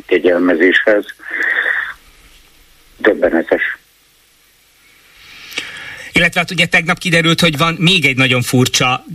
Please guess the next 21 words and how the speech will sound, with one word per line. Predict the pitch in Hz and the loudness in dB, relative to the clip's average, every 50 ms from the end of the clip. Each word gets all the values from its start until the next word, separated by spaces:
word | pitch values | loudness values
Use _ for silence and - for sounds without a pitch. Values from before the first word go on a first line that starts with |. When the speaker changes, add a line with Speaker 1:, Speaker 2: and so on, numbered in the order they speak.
| - | -4
Speaker 2:
kegyelmi | - 156 139 123 135 127 123 123 123 123 | -2 -2 0 2 2 2 2 2 2 2
rendelet, | 123 127 127 131 127 131 131 131 123 - | 2 2 0 2 2 2 2 2 0 0
ez | 135 123 131 | 0 2 2
a | 139 127 - - - - - | 2 0 -2 -6 -16 -10 -4
takarítónőnek | - 165 156 - 139 131 131 110 - 131 131 127 127 127 123 117 - | -4 -4 -2 -2 -2 -2 -2 0 2 4 4 4 4 2 0 0 0
járó, | 131 127 127 131 135 135 135 | -2 0 0 0 0 0 0
aki | 131 131 131 123 - - 139 135 139 - | 0 0 0 -2 0 0 2 2 2 0
egy | - 143 127 - | -2 -4 0 2
éven | 190 175 165 135 139 123 123 | 2 2 4 2 0 -2 -2
keresztül | - - 131 127 123 120 - - - - 131 127 127 127 120 | -2 -2 0 0 2 0 -2 -4 0 0 2 2 2 2 0
felbontotta | - - - - - 151 135 131 127 123 113 127 120 123 - 131 - - - 131 | -4 -6 -6 -2 0 0 2 2 0 0 0 0 0 2 2 0 -2 0 -2 0
a | 123 120 | 0 0
bíróknak | 117 113 147 139 131 123 117 110 - - 123 123 - - | 0 2 2 2 2 0 -2 -4 0 0 0 0 0 0
szóló | - - 143 131 120 120 | 0 2 2 2 2 2
leveleket, | 120 123 123 131 131 127 - 139 135 - | 2 2 0 0 0 0 0 0 -2 -2
és | 135 - | -2 -2
titkos | - 143 - - 139 123 - | -2 -2 -2 0 0 2 2
információkat | 135 117 - 131 117 110 113 113 107 - 123 110 92 113 107 | 2 2 2 0 0 2 0 0 0 0 -2 0 0 -2 -2
fényképezett | - - 113 110 - - 110 - 110 104 110 104 - | 0 -2 -2 0 0 0 0 0 0 0 0 0 -2
ki | - - 107 | -2 -4 -2
belőle. | 95 95 92 95 95 95 92 92 | 0 0 0 0 0 0 2 0